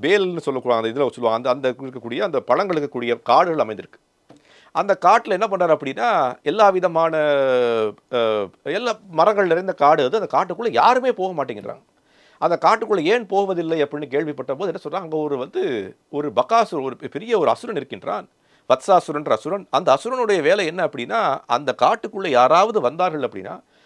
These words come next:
ஆக அவர்களை மாய்த்து விட்டு, அவர்களை எல்லாரும் வந்து அந்த காட்டுக்குள்ள வர முடியாதபடி தன்னுடைய ஆட்களை நிப்பாட்டி வைத்திருக்கின்றான்ற விஷயத்தை பார்க்கிறான்.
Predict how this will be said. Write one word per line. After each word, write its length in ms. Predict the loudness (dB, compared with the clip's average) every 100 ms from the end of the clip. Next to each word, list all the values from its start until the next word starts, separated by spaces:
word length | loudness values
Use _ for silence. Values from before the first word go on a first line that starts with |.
| _
ஆக 220 | 0 4
அவர்களை 320 | 4 4 2 0
மாய்த்து 380 | 2 0 -2
விட்டு, 500 | -6 -4 -2 -2 -4 -4
அவர்களை 300 | -2 0 0
எல்லாரும் 380 | 2 4 4 0
வந்து 160 | -4
அந்த 120 | -4 -2
காட்டுக்குள்ள 500 | -2 0 -4 -2 0
வர 180 | 2 0
முடியாதபடி 800 | -2 0 4 4 4 0 -2 -6
தன்னுடைய 380 | -2 -2 0 2
ஆட்களை 420 | 2 2 -2 -6
நிப்பாட்டி 280 | -2 -2 -2
வைத்திருக்கின்றான்ற 640 | -6 -8 -8 -4 -2 -2 -8
விஷயத்தை 360 | -6 -6 -6
பார்க்கிறான். 380 | -6 -6 -8 -16